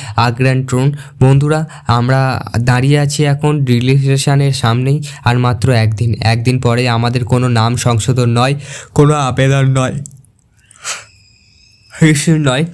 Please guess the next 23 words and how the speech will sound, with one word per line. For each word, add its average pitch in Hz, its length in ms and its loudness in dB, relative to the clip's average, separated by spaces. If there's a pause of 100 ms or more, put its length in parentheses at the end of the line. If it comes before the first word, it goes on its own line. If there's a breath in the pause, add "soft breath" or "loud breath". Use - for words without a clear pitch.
(180)
যা 131 100 2 (100)
আছে 139 200 -2
তাই 131 240 0 (100)
থাকবে। 135 240 0 (300)
ফাইনালাইজেশন, 120 720 2 (440)
আশা 127 260 0
করব 147 240 0 (160)
যে 135 60 0 (100)
প্রত্যেকের 131 460 0
নাম 131 120 2
ভোটার 117 320 0
লিস্টে 113 240 0
আছে। 110 220 0 (180)
যাদের 123 280 0
নাম 120 220 0 (100)
ভুলভাবে 127 420 2
বাদ 110 220 2 (100)
পড়লো, 131 260 2 (100)
তারা 117 200 2
ভোট 117 220 0 (120)
দিতে 120 180 2
পারবেন 139 440 2
কি? 101 100 -2